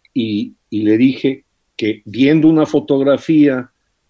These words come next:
que a mi mamá le hablaban como tontita y le decían, "Mira, en la foto está Rafael y Paco, tu hermana Lola,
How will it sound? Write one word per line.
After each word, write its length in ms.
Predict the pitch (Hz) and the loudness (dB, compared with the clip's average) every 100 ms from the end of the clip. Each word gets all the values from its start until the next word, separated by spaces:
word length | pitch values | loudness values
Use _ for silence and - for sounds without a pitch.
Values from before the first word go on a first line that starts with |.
| _ - | _ -8
que 80 | 107 | -6
a 20 | |
mi 100 | 107 | -4
mamá 300 | 107 104 120 | -4 -4 0
le 100 | 127 | 0
hablaban 400 | 120 123 131 135 | 0 0 0 -2
como 280 | 123 110 104 | -4 -8 -8
tontita 640 | - 107 104 131 147 147 113 | -6 -6 -4 -4 -4 -4 -4
y 60 | |
le 140 | 101 104 | -2 -2
decían, 380 | 98 - 120 123 | -4 -6 -6 -4
"Mira, 280 | 135 131 - | -2 -4 -6
en 120 | 117 | -6
la 120 | 110 | -6
foto 240 | 107 131 151 | -6 -6 -6
está 200 | - 143 | -4 -4
Rafael 640 | 143 - 123 123 135 147 | -4 -4 -4 -2 0 -2
y 60 | 139 | -4
Paco, 640 | - 139 139 - 147 147 - | -4 -4 -4 -4 -4 -6 -6
tu 100 | 113 | -4
hermana 380 | 113 131 143 | -2 -4 -2
Lola, 520 | 147 143 147 135 139 | 0 2 2 0 -2